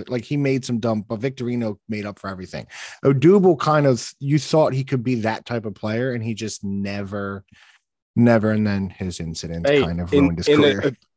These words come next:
Speaker 2: Odubel's first three years, he hit two ninety-seven, two eighty-six, and two eighty-one.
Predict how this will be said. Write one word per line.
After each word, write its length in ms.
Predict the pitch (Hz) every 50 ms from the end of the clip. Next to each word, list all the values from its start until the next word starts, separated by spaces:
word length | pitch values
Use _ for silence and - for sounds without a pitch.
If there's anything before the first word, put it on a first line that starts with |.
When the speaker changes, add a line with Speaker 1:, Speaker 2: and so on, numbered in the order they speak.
| _ _ -
Speaker 2:
Odubel's 500 | 147 147 120 147 156 170 196 208 170 -
first 320 | - - 160 170 - -
three 180 | - 170 165 139
years, 420 | 113 113 135 143 120 101 98 90 -
he 180 | - - 110
hit 220 | 98 - 117 - _
two 160 | - - 127
ninety-seven, 680 | 123 127 135 139 139 127 - - 123 123 117 127 127 120
two 220 | - - - 113
eighty-six, 480 | 113 113 117 113 - - 113 110 - -
and 80 | 107 98
two 140 | - 107
eighty-one. 500 | 104 104 101 98 90 90 92 95 90 82